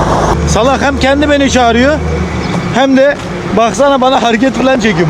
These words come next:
Mal lan. Mal, gerçekten mal. <laughs> Ananla kalıyorum ben burada.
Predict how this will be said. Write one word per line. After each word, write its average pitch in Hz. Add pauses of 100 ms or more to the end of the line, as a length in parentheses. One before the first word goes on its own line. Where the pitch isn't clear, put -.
Mal 247
lan. 208 (1400)
Mal, 220
gerçekten 240
mal. 226
<laughs> 392 (2250)
Ananla 320
kalıyorum 339
ben 320
burada. 277